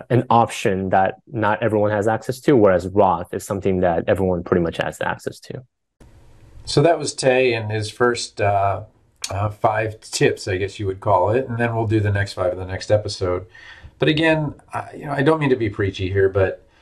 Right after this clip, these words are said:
Speaker 2: when it comes to looking back and being satisfied with things, it really comes down to writing an honest letter of intent so that you know where you're going, and picking the wrong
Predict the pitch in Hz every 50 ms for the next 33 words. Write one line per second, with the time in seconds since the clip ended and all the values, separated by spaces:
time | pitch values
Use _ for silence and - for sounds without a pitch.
0 | _ _ _ _ _ _ _ - 123 123 113 120 123 127 139 143 143 - - -
1 | 139 143 143 139 139 - - - 123 117 110 107 107 104 101 101 98 95 - -
2 | _ _ _ _ _ _ _ _ _ _ _ _ _ _ _ _ _ _ _ -
3 | 120 117 117 - - 117 107 98 104 101 101 101 104 101 101 - - - - -
4 | _ _ - 104 98 95 92 92 95 92 92 92 92 - 104 104 113 110 107 101
5 | 101 - - 104 101 101 98 98 - - - 95 92 90 92 95 95 - - -
6 | 101 90 90 90 87 87 90 - - - _ 107 104 87 110 110 120 123 123 120
7 | 120 113 - 113 107 101 98 95 104 101 98 101 98 98 - - 101 95 95 92
8 | 90 78 92 110 113 113 110 104 104 101 101 - - 104 110 - 120 123 120 -
9 | - 104 98 - 80 85 90 98 - - _ _ _ _ _ _ _ _ _ _
10 | _ - 107 104 98 107 104 101 - - 101 95 95 101 - - - 110 95 104
11 | 98 90 98 104 107 107 104 107 113 117 123 123 117 117 123 127 127 131 - _
12 | _ _ _ _ _ _ _ - 104 104 104 110 120 131 127 110 113 107 98 98
13 | 98 101 110 120 113 - _ _ 107 110 110 107 107 107 104 - - - 185 196
14 | - 240 226 170 120 107 107 110 113 131 143 143 139 135 127 120 110 -